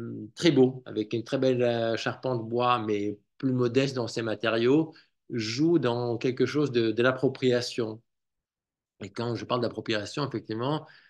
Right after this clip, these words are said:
euh, c'est de se dire que c'est aussi fait pour chacun.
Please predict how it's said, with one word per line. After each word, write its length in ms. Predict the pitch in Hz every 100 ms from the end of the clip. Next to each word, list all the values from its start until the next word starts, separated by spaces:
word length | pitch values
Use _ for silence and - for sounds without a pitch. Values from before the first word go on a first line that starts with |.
| _ _
euh, 1600 | 104 101 98 98 98 104 104 - - - 55 53 53 50 52 53 57 -
c'est 260 | 104 - 110
de 120 | 104
se 160 | 107 120
dire 440 | 107 117 143 143
que 280 | - 135 135 - _
c'est 200 | - -
aussi 300 | 143 123 -
fait 220 | 151 - 135
pour 180 | 127
chacun. 460 | - 131 131 107 104